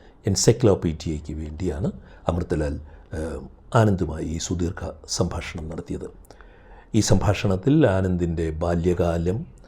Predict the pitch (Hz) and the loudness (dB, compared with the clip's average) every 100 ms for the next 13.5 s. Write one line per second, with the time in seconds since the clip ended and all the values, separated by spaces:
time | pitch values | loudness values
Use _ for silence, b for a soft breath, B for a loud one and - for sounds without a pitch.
0 | _ 101 104 104 101 92 95 - 131 123 | _ 2 4 6 4 4 0 0 0 2
1 | 127 117 101 87 B B B 113 170 160 | 2 4 2 0 B B B 6 10 10
2 | 160 131 117 107 98 - 110 92 87 87 | 10 6 2 2 -2 -2 0 2 2 0
3 | 82 - 73 - - b b - 78 85 | -2 -4 -6 -6 -12 b b -10 -2 2
4 | 101 - - - 90 - - 95 98 - | 2 2 -6 -2 -2 -2 -6 0 0 2
5 | 110 90 85 82 90 90 82 80 80 78 | 0 0 -2 -2 -4 -6 -6 -6 -8 -10
6 | - - - 92 92 95 76 73 73 90 | -14 -12 -4 -2 -2 -2 -4 -6 -4 -2
7 | 95 - 92 - - 87 87 - 123 90 | 0 2 0 0 -8 -4 -4 -2 -2 -2
8 | 78 - - B B B B 87 80 92 | -6 -10 -16 B B B B -6 -2 0
9 | 87 101 - 78 - 82 82 78 76 78 | 0 -2 -4 -6 -6 -6 -8 -10 -10 -10
10 | 76 - 82 82 - 92 110 170 - B | -10 -6 -6 -6 -4 -2 -2 -4 -10 B
11 | B B - 82 80 82 - 117 - 98 | B B -8 -8 -8 -10 -6 -2 2 2
12 | 80 78 80 87 147 - - b b b | 2 -4 -4 -2 -2 -2 -12 b b b
13 | - 87 80 82 | -6 -4 -6 -8